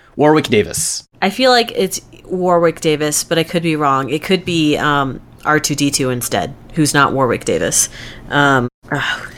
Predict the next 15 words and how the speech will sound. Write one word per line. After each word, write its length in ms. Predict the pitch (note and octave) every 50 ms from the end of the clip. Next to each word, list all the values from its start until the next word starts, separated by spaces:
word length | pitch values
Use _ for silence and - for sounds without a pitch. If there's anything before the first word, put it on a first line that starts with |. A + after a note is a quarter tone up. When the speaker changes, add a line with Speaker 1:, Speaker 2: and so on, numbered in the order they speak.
| - G3
Speaker 2:
I 200 | - G3 G3 G#3
am 120 | G3 E3 D#3
just 200 | - - - -
failing 380 | - E3+ E3 E3+ E3 D3 C3+ C3+
on 100 | C3+ C3
the 60 | C3 B2+
names 360 | C3 C3+ D3+ E3 D#3+ - -
today, 340 | - B2+ A#2 A2+ A#2 A2+ - - - - - - - - - - -
uh, 200 | - D3 D3 C#3+
'cause 160 | C#3 - E3+ D#3
Warwick 320 | F3+ G#3 G#3 G3 E3+ -
Davis 380 | - E3 D#3 D3 C3+ C3+ - B2+
is 180 | B2+ B2+ - - - -
Wicket. 580 | D3+ C#3+ C#3+ - G#2 F2+ G2+ - - - - - - - -
Um, 440 | C3 B2+ G#2+ F2+ F2+ E2+ G2+ D#3